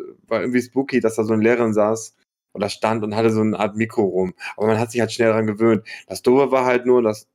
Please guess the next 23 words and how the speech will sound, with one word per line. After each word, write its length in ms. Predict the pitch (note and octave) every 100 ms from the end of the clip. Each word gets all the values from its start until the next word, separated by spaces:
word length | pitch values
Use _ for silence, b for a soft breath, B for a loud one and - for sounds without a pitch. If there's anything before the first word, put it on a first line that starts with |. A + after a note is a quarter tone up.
| -
tat 140 | A2
mir 100 | A2+
für 140 | A2 G#2+
sie 140 | B2+
auch 100 | A#2+
super 200 | G#2 G2+
leid, 220 | F#2 F#2
weil 120 | G2
wir 200 | G2+ G2
auch 160 | G2 G#2+ B B
so 100 | -
eine 120 | A#2
pubertierende 540 | A2+ A#2 A#2 A2+ A#2+ A2+
Klasse 320 | A#2+ - A2
war. 140 | F#2+
Das 180 | F#2 F#2
war 120 | G2+ G#2
so 220 | G2+ - _ _ _ _
achte, 600 | A2 G2 - A#2 G#2+ G2
siebte, 340 | G#2+ B2 B2+ -
achte, 280 | B2 - A#2
neunte 260 | A2+ A2+ G2
Klasse. 520 | B2 B2 G#2+ B2